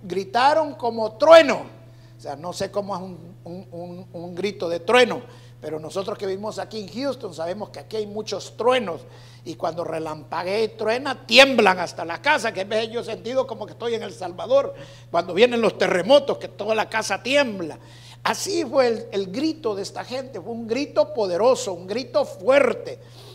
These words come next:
Dice, "Entonces los muros de la ciudad se derrumbarán y cada uno entrará sin impedimento".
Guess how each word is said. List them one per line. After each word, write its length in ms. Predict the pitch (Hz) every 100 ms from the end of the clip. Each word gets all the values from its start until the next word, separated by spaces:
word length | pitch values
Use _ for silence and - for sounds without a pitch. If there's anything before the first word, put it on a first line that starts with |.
| -
Dice, 380 | 185 214 175 -
"Entonces 580 | 175 180 170 220 254 262
los 160 | 214
muros 320 | 202 277 330
de 100 | 311
la 120 | 262 220
ciudad 480 | 214 202 226 302 - - - -
se 260 | - - 190
derrumbarán 960 | 190 185 180 175 170 208 285 302 - - - - -
y 100 | 185 -
cada 440 | - 262 311 285
uno 600 | 240 277 330 330 302 202
entrará 840 | 202 196 180 - 175 175 196 277 269
sin 300 | - 220 202
impedimento". 880 | 185 170 175 175 165 156 143 -